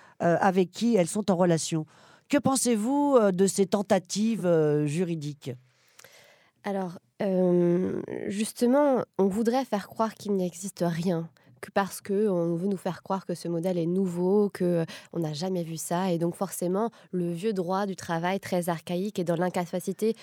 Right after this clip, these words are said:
Speaker 2: de comprendre et d'appréhender ces nouvelles formes de travail, c'est faux. Et l'arrêt Take It Easy en est la preuve. Dans l'arrêt Take It Easy rendu par, euh, la Chambre sociale, euh, de la Cour de cassation, qui est la plus haute juridiction, euh, de droit privé, euh,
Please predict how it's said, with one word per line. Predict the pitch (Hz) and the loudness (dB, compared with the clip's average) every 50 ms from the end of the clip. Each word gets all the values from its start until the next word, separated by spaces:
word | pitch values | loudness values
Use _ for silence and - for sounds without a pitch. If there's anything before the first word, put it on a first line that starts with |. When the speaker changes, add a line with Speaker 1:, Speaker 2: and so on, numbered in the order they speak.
| - - - | -14 -16 -8
Speaker 2:
de | - 180 | -6 -6
comprendre | 175 - 190 180 180 - 220 240 240 202 | -4 -4 -6 -6 -6 -6 -4 -2 -2 -2
et | 180 | -2
d'appréhender | 175 170 175 - - 196 185 180 180 190 208 220 | -2 -4 -4 -6 -6 -4 -2 -2 0 -2 -2 -2
ces | - 196 | -2 -2
nouvelles | 185 185 180 165 165 160 | 0 0 0 0 -2 -4
formes | - 185 175 | -4 -6 -6
de | 170 151 | -6 -6
travail, | - - 165 165 196 214 | -6 -6 -6 -4 -4 -4
c'est | 196 - - 185 | -4 -2 -4 -4
faux. | - - - 156 - - _ - - - - - - | -4 -6 -10 -12 -12 -12 _ -20 -20 -20 -20 -12 -4
Et | - 175 | 0 2
l'arrêt | 170 175 180 175 214 208 | 2 2 2 0 -2 -2
Take | - 185 175 - 180 | -2 -4 -6 -8 -10
It | - - | -8 -6
Easy | 190 196 190 226 254 277 - - - | -4 -2 -2 -2 -2 -4 -6 -6 -2
en | 170 175 | 0 0
est | 185 175 | 2 0
la | 170 165 | 0 -2
preuve. | 165 - - - 185 170 156 - _ _ - - - - _ _ _ _ _ | -4 -4 -4 -2 -2 -2 -4 -6 _ _ -20 -20 -20 -20 _ _ _ _ _
Dans | 190 208 233 | -2 0 2
l'arrêt | 254 254 247 233 233 | 2 2 2 0 0
Take | 226 - 202 - - | -2 -2 -4 -6 -6
It | 196 - 208 | -8 -6 -4
Easy | 202 190 208 | -2 -2 -2
rendu | 202 180 175 175 175 175 | 0 0 -2 -2 -4 -4
par, | - 170 151 143 151 | -4 -6 -4 -4 -4
euh, | 139 | -2
la | 143 147 | -2 -4
Chambre | 143 - 196 185 | -2 -2 -2 -2
sociale, | 170 - 185 170 - - 185 180 175 170 156 143 - - - _ - | -2 -2 -4 -4 -2 -2 -2 -2 -2 -2 -6 -8 -10 -16 -20 _ -10
euh, | - 165 | -6 -4
de | |
la | 156 156 | -4 -4
Cour | - - 175 | -2 -2 -2
de | 175 175 | -2 -2
cassation, | 175 - 175 165 - 170 165 - - 180 175 160 | -2 -4 -6 -4 -4 -6 -6 -4 -4 -4 -4 -4
qui | - - | -4 -6
est | 143 | -6
la | 139 143 | -6 -6
plus | 135 - - 202 | -6 -4 -2 0
haute | 214 208 | 0 0
juridiction, | 180 180 175 180 175 165 170 - - - 185 175 170 - - - - - - - 165 | -2 -4 -4 -4 -4 -6 -8 -10 -8 -8 -6 -6 -6 -8 -12 -20 -20 -20 -14 -10 -8
euh, | 165 156 - - - - - - - - - | -8 -6 -6 -6 -8 -8 -8 -8 -8 -8 -8
de | - - | -8 -6
droit | 160 160 160 165 | -4 -2 -2 -4
privé, | - - - 185 175 160 170 170 170 156 | -4 -4 -4 -4 -2 -2 -2 -2 -2 -2
euh, | - - - 80 | -4 -6 -8 -10